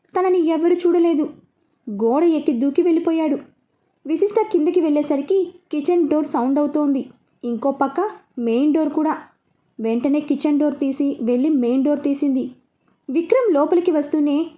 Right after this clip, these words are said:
"ఏడివాడు రాస్కెల్?" అని అడిగాడు చుట్టూ చూస్తూ. "వెళ్ళిపోయాడు,"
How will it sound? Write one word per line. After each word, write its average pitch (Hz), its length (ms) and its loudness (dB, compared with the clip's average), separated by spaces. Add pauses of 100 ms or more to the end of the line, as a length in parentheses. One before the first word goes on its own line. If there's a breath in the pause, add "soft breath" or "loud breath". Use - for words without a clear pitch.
(120)
"ఏడివాడు 277 520 2
రాస్కెల్?" 240 760 -2 (340)
అని 302 200 -2
అడిగాడు 302 280 0
చుట్టూ 302 460 -4
చూస్తూ. 311 440 -2 (580)
"వెళ్ళిపోయాడు," 302 680 0